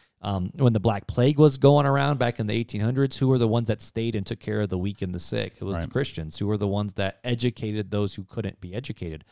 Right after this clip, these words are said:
Speaker 1: It was the Christians. Even to this day, you know, who are the people, the first response to the natural disasters? I mean, the American Red Cross is, is one, but I'm, this isn't a toot the horn at the Southern Baptist Convention, but,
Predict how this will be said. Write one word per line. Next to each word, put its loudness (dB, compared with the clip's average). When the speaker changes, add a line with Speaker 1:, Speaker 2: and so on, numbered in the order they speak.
Speaker 1:
It -6
was 0
the -6
Christians. -6
Even 2
to -2
this -4
day, 2
you 0
know, 0
who 0
are 4
the -2
people, 0
the 2
first 2
response -2
to -4
the 0
natural -6
disasters? -4
I -6
mean, 2
the 2
American 4
Red 4
Cross 2
is, -2
is -2
one, 2
but 2
I'm, 0
this 8
isn't 4
a 0
toot 2
the 2
horn 6
at 2
the -2
Southern 4
Baptist 2
Convention, 0
but, 0